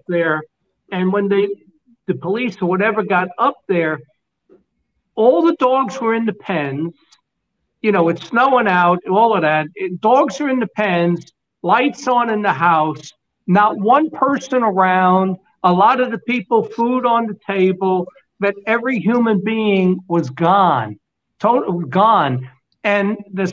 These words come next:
cemetery had been dug up. Where the graves were, the gravestones were dug up,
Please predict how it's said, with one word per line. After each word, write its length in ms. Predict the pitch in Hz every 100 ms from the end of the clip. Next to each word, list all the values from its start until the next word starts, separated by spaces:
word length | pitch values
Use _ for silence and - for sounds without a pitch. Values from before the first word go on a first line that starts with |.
| -
cemetery 1000 | 254 294 370 254 - 180 156 156 160 160 _ -
had 220 | 202 196
been 280 | 214 208 135
dug 360 | 214 220 226 240
up. 340 | 240 233 131 - _ _ _ _ -
Where 260 | 190 196
the 80 | 185
graves 560 | 180 202 220 254 - 285
were, 340 | 277 294 277 -
the 80 | 147
gravestones 680 | 185 202 202 262 262 262 - _ _ _ _ _ -
were 220 | 185 190
dug 440 | 147 131 262 269 240
up, 340 | 233 220